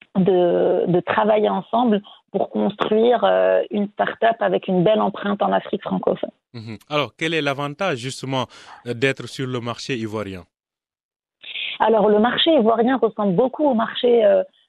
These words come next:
Speaker 1: euh, marocain, dans le sens où, euh, plus de quatre-vingt-cinq pour cent de la consommation, euh, de tout ce qui est, euh, F M C G passe par des commerces traditionnels, donc des commerces de proximité. Euh, et puis en fait, ces gens-là sont des véritables one-man show, c'est-à-dire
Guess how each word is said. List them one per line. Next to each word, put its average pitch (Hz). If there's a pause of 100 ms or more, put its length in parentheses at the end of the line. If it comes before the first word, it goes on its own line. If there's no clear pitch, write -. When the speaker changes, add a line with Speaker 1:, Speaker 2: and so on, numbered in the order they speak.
(120)
Speaker 1:
euh, 196
marocain, 196 (240)
dans 190
le 202
sens 226 (200)
où, 233 (120)
euh, 190
plus 214
de -
quatre-vingt-cinq 226
pour -
cent 233
de 196
la 196
consommation, 214 (340)
euh, 190
de 180
tout 202
ce -
qui -
est, 214
euh, 190
F -
M 196 (100)
C 202
G 208 (260)
passe 214
par 185
des 180
commerces 202
traditionnels, 202
donc 180
des 185
commerces 202
de 185
proximité. 202 (540)
Euh, 185
et 180
puis -
en 202
fait, 247
ces 208
gens-là 208
sont 196
des 185
véritables 190
one-man 202
show, 113
c'est-à-dire 190